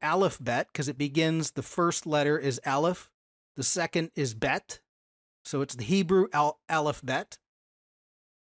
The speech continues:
The Hebrew alphabet has, is both a letter and a number. So every Hebrew word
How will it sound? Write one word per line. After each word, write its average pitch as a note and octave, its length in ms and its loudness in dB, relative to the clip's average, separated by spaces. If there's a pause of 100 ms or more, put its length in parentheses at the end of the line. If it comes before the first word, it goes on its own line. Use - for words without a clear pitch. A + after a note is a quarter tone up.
(360)
The D#3+ 80 -2
Hebrew B3 400 4
alphabet E3 720 0 (220)
has, F#3 280 2
is D#3 200 -2
both D#3 220 2
a D#3 60 2
letter F3 500 2 (100)
and F3+ 180 0
a F3 40 2
number. B2 440 0 (840)
So F3 260 0
every A#3+ 440 4
Hebrew G3+ 400 6
word D3+ 440 4